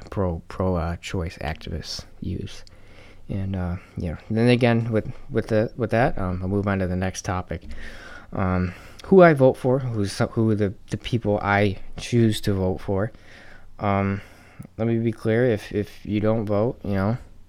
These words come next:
that's your choice. You have a right as an American. I'm not gonna tell anyone to vote. Um, I believe that's up to you. I believe that's up to you and God. If you don't feel comfortable with voting for someone, then don't.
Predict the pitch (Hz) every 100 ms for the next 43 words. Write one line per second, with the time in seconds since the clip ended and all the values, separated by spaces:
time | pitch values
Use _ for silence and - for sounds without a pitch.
0 | - 92 - 117 107 117 107 143 - 87
1 | 90 95 104 104 101 95 95 107 131 123
2 | 101 117 117 - 107 - 107 107 110 107
3 | - 120 101 71 - - - - - -
4 | 90 87 85 - - - - - 98 107
5 | 107 98 110 - 107 120 139 - 95 101
6 | 101 101 - 107 - - 101 107 107 107
7 | 117 135 110 117 110 120 - 123 120 135
8 | 127 120 113 120 135 135 135 135 139 175
9 | 160 160 208